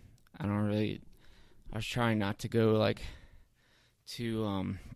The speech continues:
off kilter and, like, get into, like, personal opinions, or I wanted to kinda focus on the core of the, the topic,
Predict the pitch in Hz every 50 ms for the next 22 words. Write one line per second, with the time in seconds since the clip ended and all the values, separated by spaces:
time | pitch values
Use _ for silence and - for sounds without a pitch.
0 | _ - _ _ _ _ _ _ _ _ _ - - - - - - _ - -
1 | - _ - _ _ _ _ _ _ _ _ _ _ _ _ - 92 98 98 101
2 | - - - _ _ _ _ _ - 117 107 104 - - 107 104 104 101 98 92
3 | 85 82 82 73 - - 95 95 90 90 95 95 - - 90 78 - - - -
4 | - - _ _ _ _ _ _ _ _ _ _ _ _ _ _ _ _ - -
5 | 104 101 - - 104 95 85 85 - - - 101 101 104 101 85 80 - - -
6 | - 135 139 - - - 71 71 - - - - _ _ _ - - 92 92 92
7 | 90 92 - - - 95 - - - 113 107 113 - - 107 104 95 104 101 -
8 | _ _ _ - _ _ _ _ _ - - - 131 131 127 120 117 110 101 -
9 | - 104 98 87 82 107 - - - - - _ _ _ _ _ - _ _ _
10 | _ _ _ _ _ _ _ - - - - 104 95 82 - 92 78 - _ -